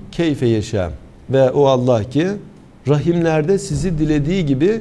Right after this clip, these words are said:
şekillendirir. Bu da Allahu Teala'nın sonsuz ilminin bir göstergesidir. Mesela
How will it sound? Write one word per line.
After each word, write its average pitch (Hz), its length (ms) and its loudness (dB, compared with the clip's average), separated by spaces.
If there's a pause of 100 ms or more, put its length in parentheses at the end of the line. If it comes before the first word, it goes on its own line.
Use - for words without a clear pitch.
(160)
şekillendirir. 120 1000 0 (680)
Bu 185 100 0
da 151 100 4
Allahu 151 380 4
Teala'nın 135 540 0 (260)
sonsuz 139 500 -4
ilminin 127 540 -2 (260)
bir 139 60 -4
göstergesidir. 123 1000 -2 (680)
Mesela 139 540 2